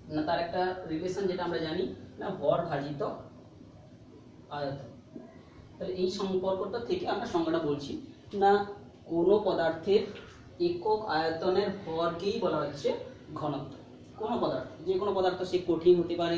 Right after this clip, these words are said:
তরল হতে পারে, গ্যাস হতে পারে, তো সে যে কোনো পদার্থের যদি একক আয়তন নেওয়া হয়, অর্থাৎ এর আয়তনটা যদি একক নেওয়া হয়, তার মধ্যে যে ভরটা থাকবে সেটাকেই বলা হচ্ছে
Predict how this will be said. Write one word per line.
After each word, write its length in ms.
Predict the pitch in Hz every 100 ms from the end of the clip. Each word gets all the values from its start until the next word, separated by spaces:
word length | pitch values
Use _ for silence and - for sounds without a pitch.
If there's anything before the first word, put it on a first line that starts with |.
| 170
তরল 220 | 151 151 160
হতে 140 | 156 156
পারে, 160 | 160 160 156
গ্যাস 200 | 151 156 156
হতে 160 | 160 156
পারে, 160 | 151 - - - - -
তো 60 | 180
সে 120 | 190 151
যে 80 | 160 160
কোনো 140 | 202 208
পদার্থের 480 | 165 160 - 180 190 - 156
যদি 140 | 165 160
একক 280 | 151 - 202 180
আয়তন 300 | 170 170 170 156
নেওয়া 180 | 143 135
হয়, 160 | 135 175 - - -
অর্থাৎ 180 | 156 175
এর 100 | 160 147
আয়তনটা 380 | 151 180 190 190
যদি 120 | 185 160
একক 200 | - 175 156
নেওয়া 160 | 147 143
হয়, 120 | - -
তার 180 | 156 170 185
মধ্যে 220 | 180 226 226
যে 60 | -
ভরটা 340 | 156 147 143 202 -
থাকবে 280 | 139 147 - - - - -
সেটাকেই 380 | 160 160 165 156
বলা 120 | 143
হচ্ছে 180 | 143 -